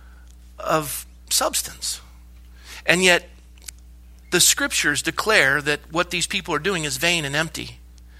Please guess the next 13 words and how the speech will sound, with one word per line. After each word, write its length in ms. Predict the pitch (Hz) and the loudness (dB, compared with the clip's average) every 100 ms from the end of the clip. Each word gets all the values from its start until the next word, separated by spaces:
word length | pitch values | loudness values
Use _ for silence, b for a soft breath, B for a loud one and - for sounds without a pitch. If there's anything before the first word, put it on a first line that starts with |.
| B B B B B B - | B B B B B B 2
You 80 | |
see, 400 | 185 226 202 165 - - - - - - | 4 6 4 -2 -16 -20 -20 -20 -20 2
there's 220 | 214 214 | 4 4
truth. 420 | - 285 120 - - B B B B B B B - - - - - B B B B B - | 4 2 2 -2 -4 B B B B B B B -20 -20 -20 -20 -20 B B B B B 2
Whether 320 | 208 226 214 | 6 6 4
you 460 | 196 214 202 180 165 B B - - - | 2 2 0 -2 -6 B B -20 -6 -2
embrace 400 | 196 214 254 - | 4 6 6 2
it 80 | 160 | 2
or 80 | |
not, 340 | 170 220 120 - - - - - | 6 6 4 0 -10 -20 -20 -4
there 180 | 156 180 | 4 6
are 140 | 190 | 8
absolutes. 680 | 208 220 - 208 95 - - | 6 4 0 -2 -6 -8 -10